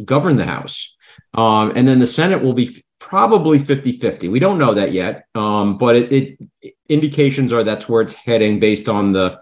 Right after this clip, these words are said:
the outstanding races. And then it's fifty fifty, we're right back where we started,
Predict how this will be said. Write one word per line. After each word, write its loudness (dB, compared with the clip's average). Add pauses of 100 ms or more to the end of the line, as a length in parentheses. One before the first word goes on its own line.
(120)
the 2
outstanding 0
races. 0 (400)
And 0
then 2
it's -2
fifty 2
fifty, 2
we're 2
right -2
back -2
where 2
we -4
started, -2